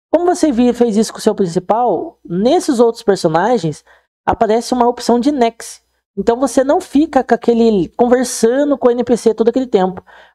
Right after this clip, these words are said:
Você clica nele, dá nex, já vai pro final e vai ser muito mais rápido você tá upando esses, esses alts aqui. Em um cronograma de tempo, eu lembro que eu, criando um alt do vinte, do um ao vinte, eu demorei mais ou menos entre uns trinta, trinta e cinco minutos.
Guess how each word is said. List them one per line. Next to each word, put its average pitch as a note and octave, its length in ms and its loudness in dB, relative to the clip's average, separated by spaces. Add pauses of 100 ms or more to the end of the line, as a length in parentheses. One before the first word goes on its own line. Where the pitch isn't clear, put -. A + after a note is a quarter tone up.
Você F#3+ 180 0
clica D4+ 320 0
nele, C#4 240 0
dá B3+ 140 2
nex, A#3 380 -2
já E3+ 260 0
vai E3 300 -2
pro B3+ 120 -8
final A#3 580 0
e B3 160 0
vai A#3 140 2
ser B3+ 140 0
muito B3 320 0
mais D#4+ 180 0
rápido A3+ 400 -2 (340)
você A#3+ 320 0
tá B3 140 2
upando A3+ 460 0
esses, A#3+ 400 -2
esses G#3+ 400 -2
alts G3 280 0
aqui. D#3 300 -4 (800)
Em C#4 40 4
um E4+ 40 2
cronograma D4+ 440 2
de A3+ 120 0
tempo, A#3+ 640 -2
eu F#3 120 2
lembro B3 320 -2
que B3+ 320 0
eu, A#3+ 160 2 (100)
criando B3 340 2
um C#4+ 60 2
alt A#3+ 300 0
do A#3 100 2
vinte, G#3+ 540 -2
do F#3+ 180 2
um A3 340 2 (320)
ao F#3 160 2
vinte, A3+ 380 0
eu G3+ 80 2
demorei A3 340 2
mais A#3 200 0
ou A3 60 0
menos A3+ 280 2
entre A#3 240 0
uns G#3 120 -4
trinta, A3+ 500 2
trinta A3+ 240 -2
e A3 80 -2
cinco G#3 260 -4
minutos. F#3 540 -2